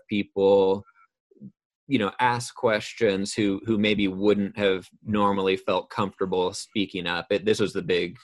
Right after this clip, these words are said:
um, social site class that I have. So there's, like, a hundred and sixty people. So, so I feel like people felt, um, more comfortable. So that would be an interesting thing to con-, think about continuing, uh, doing it in that format.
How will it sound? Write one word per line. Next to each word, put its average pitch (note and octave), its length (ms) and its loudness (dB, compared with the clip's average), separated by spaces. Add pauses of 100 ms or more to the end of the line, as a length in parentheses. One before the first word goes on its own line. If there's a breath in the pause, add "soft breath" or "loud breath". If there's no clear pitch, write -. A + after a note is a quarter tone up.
(120)
um, F2 460 -10
social F2+ 300 -6
site - 240 -8
class E2+ 320 -4
that - 120 -8
I F2+ 80 -6
have. F2 280 -6
So F2+ 120 -6
there's, E2+ 260 -8
like, E2+ 140 -8
a F#2 40 -10
hundred F2 180 -8
and E2+ 100 -12
sixty - 280 -14
people. F#2 340 -10 (280 soft breath)
So, A2 320 2
so G#2+ 140 -2
I G2 60 2
feel G2+ 240 4
like F2+ 220 0 (120)
people F#2+ 300 -2
felt, F2+ 340 -4 (160)
um, F#2+ 340 -10
more G2 200 -2
comfortable. F2+ 640 -8 (220)
So - 120 0
that E3 140 4
would F#3 120 4
be C#3 100 6
an G#2+ 80 0
interesting G2+ 480 -4
thing F2+ 320 -6
to F2+ 140 -6
con-, - 220 -10 (360)
think G#2 160 0
about F2 240 -2
continuing, F2+ 640 -6 (360)
uh, G2 100 -2
doing G2+ 220 0
it F#2 80 -6
in F2+ 60 -10
that E2+ 220 -10
format. E2+ 380 -10